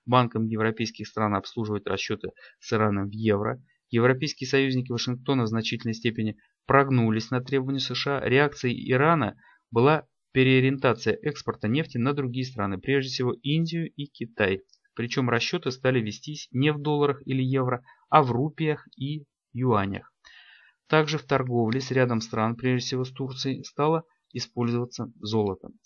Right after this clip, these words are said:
Был также задействован старый проверенный способ торговли, позволяющий обходиться без валюты –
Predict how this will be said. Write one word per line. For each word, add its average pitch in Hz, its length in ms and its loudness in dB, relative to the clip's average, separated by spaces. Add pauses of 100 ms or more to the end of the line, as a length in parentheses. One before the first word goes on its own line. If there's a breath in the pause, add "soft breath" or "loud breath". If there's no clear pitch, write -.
(420 soft breath)
Был 156 240 4
также 170 380 2
задействован 139 640 0
старый 139 420 0
проверенный 120 440 2
способ - 380 -10
торговли, 117 480 0 (340)
позволяющий 117 720 0
обходиться 110 600 -4
без 127 280 2
валюты – 104 560 -2